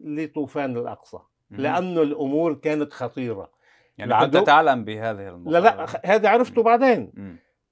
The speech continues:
Speaker 1: ال-، القضية كانت إسرائيل تريد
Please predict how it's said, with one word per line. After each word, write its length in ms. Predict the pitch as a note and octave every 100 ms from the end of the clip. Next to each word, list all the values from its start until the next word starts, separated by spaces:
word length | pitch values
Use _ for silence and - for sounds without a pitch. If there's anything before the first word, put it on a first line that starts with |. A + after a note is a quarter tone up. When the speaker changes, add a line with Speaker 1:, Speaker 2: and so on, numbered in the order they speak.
| _ -
Speaker 1:
ال-، 240 | C#3+ C3+
القضية 680 | C3 D3+ C3 C#3+ C#3 F#3+ D3+
كانت 420 | D#3+ E3 C#3+ C3 _
إسرائيل 460 | - D3+ C#3 D#3+ C#3
تريد 540 | C#3+ C#3 C3+ A2+ F2